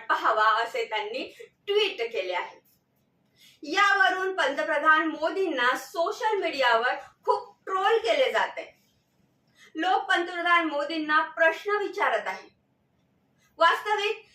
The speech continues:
सध्या जी व्हिडिओ क्लिप व्हायरल होत आहे, ती एका टीव्ही चॅनलला दिलेल्या पीएम मोदींच्या मुलाखतीचा भाग आहे.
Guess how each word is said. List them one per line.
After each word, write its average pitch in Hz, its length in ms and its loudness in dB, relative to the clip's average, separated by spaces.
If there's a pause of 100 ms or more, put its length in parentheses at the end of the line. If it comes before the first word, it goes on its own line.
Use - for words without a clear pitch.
(120)
सध्या 392 680 4 (320)
जी 330 360 -2
व्हिडिओ 339 380 2
क्लिप 339 400 -6
व्हायरल 320 460 4
होत - 240 -4
आहे, - 340 -8 (240)
ती 415 380 0
एका 370 300 4
टीव्ही 359 480 -2
चॅनलला 320 540 4
दिलेल्या 285 520 2
पीएम 359 520 -2
मोदींच्या 320 640 0
मुलाखतीचा 370 960 0
भाग 220 280 0
आहे. 196 340 -6